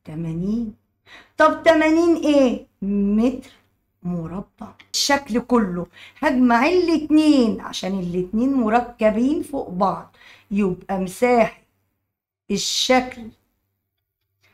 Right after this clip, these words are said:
كله بتساوي كام؟ ميتين وأربعين زائد ايه؟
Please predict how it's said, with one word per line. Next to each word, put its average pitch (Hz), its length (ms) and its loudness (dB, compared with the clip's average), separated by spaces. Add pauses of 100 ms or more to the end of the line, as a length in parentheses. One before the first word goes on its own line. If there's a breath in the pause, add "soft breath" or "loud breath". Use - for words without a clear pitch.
(400)
كله 294 720 2 (960)
بتساوي 196 800 -6 (400 soft breath)
كام؟ 247 500 4 (200)
ميتين 269 1000 0 (300)
وأربعين 208 1120 0 (1400)
زائد 277 840 0 (280)
ايه؟ 285 500 2